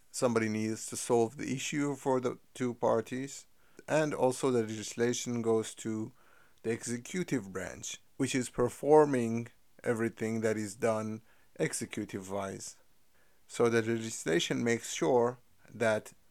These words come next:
the executive branch is abiding by the framework that is defined from the legislative system.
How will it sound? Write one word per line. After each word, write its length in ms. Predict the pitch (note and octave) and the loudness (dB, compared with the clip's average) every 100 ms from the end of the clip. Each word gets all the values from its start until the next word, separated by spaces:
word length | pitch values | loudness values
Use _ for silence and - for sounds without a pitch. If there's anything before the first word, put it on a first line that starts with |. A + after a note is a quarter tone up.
| - | -4
the 100 | C3 | 0
executive 640 | B2 - C#3 C3 A2+ A2 - | 0 -2 -6 -6 -6 -10 -6
branch 560 | A2 G2+ G#2+ G#2+ - _ _ C3+ | -4 -4 -6 -8 -12 _ _ -4
is 140 | B2 | 2
abiding 800 | B2 B2 C#3 D3 G#2 G2+ G#2+ A#2 - | 2 4 4 4 0 -4 -6 -8 -12
by 340 | A#2 B2 A#2+ | 2 4 4
the 460 | A2+ A#2+ A#2+ A#2 A#2+ _ _ | 4 4 4 2 -2 _ _
framework 760 | - - C#3 C#3+ A#2 G#2+ G#2+ - | -14 2 4 4 4 4 4 2
that 180 | A#2+ A2+ | -2 -2
is 220 | A2 - - | -6 -10 -10
defined 640 | B2+ - B2+ A#2 A2 A2+ - _ _ _ | -10 0 0 2 -2 -6 -10 _ _ _
from 280 | - A#2 A2+ | -2 0 0
the 100 | A2 | -6
legislative 640 | A2+ A2+ - B2 A#2+ - | -8 -8 -4 -4 -4 -14
system. 360 | - - - | -14 -14 -14